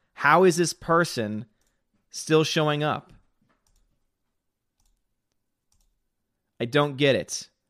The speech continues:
I do not get it at all. D Live is broken now. D Live is absolutely broken now. Thank you, Captain Gentry. Dear Lord, this dude is just, uh, Captain Gentry, you got this, man. I'm just ignoring him from this point forward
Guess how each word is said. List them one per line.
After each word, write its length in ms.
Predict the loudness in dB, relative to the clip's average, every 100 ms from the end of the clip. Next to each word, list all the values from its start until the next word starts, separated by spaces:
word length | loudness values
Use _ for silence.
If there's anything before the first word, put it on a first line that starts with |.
| _ -12
I 60 |
do 140 | -4 -2
not 160 | 0
get 100 | 2
it 60 | 2
at 60 | 4
all. 200 | 2 2
D 180 | 0
Live 300 | 2 4 4
is 120 | 2 -4
broken 480 | 0 2 2 -2
now. 320 | -10 -12 -16 -20 _ -6
D 140 | -2
Live 200 | 0 0
is 120 | -2
absolutely 420 | -2 -2 -2 -6 -4
broken 340 | -6 -6 -10
now. 300 | -14 -16 -18 -20 _ _ _ _ _ _ _ _ _ _ _ _ _ _ _ _ _ _ _ _ _ _ _ _ _ -2
Thank 240 | -2 0
you, 80 | -2
Captain 340 | 2 2 0
Gentry. 560 | 2 2 0 -4 -10 -12 _
Dear 340 | -4 -2 -2
Lord, 400 | -2 2 2 2
this 160 | 0 -2
dude 320 | 0 0 0
is 220 | -4 -8
just, 720 | -8 -8 -8 -14 -16 -20 -20 _ _ _
uh, 260 | 2 4 4
Captain 320 | 4 4 4
Gentry, 460 | 4 4 2 2 -2
you 140 | -4
got 240 | 2 2 4
this, 160 | 0
man. 340 | 0 0 0 -2 -6
I'm 160 | -6 -6
just 140 | -6
ignoring 400 | -4 0 0 0
him 100 | -4
from 180 | -6 -8
this 140 | -10
point 260 | -12 -16 -16
forward 360 | -14 -16 -16